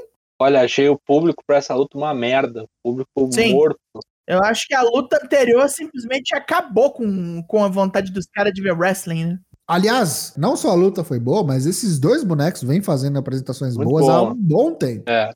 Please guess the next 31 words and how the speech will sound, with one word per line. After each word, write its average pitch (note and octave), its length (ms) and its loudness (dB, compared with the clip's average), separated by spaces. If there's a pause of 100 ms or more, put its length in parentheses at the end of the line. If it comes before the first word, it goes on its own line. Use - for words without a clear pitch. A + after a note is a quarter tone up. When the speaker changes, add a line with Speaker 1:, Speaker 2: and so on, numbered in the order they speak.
Speaker 1:
verdade. A#2+ 360 -4 (120)
Speaker 2:
É, A3 60 0
dá A3 140 0
pra B3 180 -2
confiar C#4+ 480 0
neles B3+ 360 0
pra C#4+ 120 0
fazer B3+ 280 0
o B3+ 80 2
trabalho G#3 500 0
deles, E3 380 -2
digamos D#3 340 -4
assim. D3+ 180 0
Speaker 3:
Ô, G#3+ 100 6
o E3 40 4
Damian G#3 300 2
Priest A3+ 320 0
conseguiu A#3+ 280 -2
tirar G#3 260 0
um G#3+ 40 0
negócio G3+ 400 0
decente F#3 680 0
do D#4 140 4
Bad A3+ 260 0
Bunny, C#3 340 0
tá G#2+ 100 -10
ligado? A2 340 -4
No G#2 100 -8
WrestleMania. G#2 500 -8
Speaker 1:
É - 20 -8
verdade. B2 480 -2